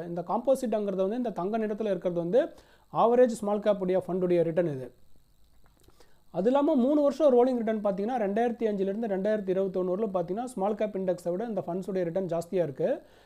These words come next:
உதாரணத்துக்கு பார்த்தீங்கன்னா இந்த ஸ்மால் கேப் இண்டெக்ஸ் வந்து பார்த்தீங்கன்னா ஆவரேஜா எட்டரை பர்சன்டேஜ் தான் கொடுத்துருக்கு. But இந்த ஆவரேஜ் ஃபண்ட் உடைய ரிட்டர்ன் பார்த்தீங்கன்னா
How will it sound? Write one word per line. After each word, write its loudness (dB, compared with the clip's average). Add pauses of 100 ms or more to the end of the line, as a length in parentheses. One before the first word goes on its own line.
(260)
உதாரணத்துக்கு 0
பார்த்தீங்கன்னா -4
இந்த 0 (320)
ஸ்மால் -2
கேப் 2 (200)
இண்டெக்ஸ் -2
வந்து -2
பார்த்தீங்கன்னா 0
ஆவரேஜா 2
எட்டரை 0
பர்சன்டேஜ் -4
தான் -2
கொடுத்துருக்கு. 0 (540)
But 2
இந்த 0
ஆவரேஜ் 6
ஃபண்ட் 0
உடைய 6
ரிட்டர்ன் 0
பார்த்தீங்கன்னா 0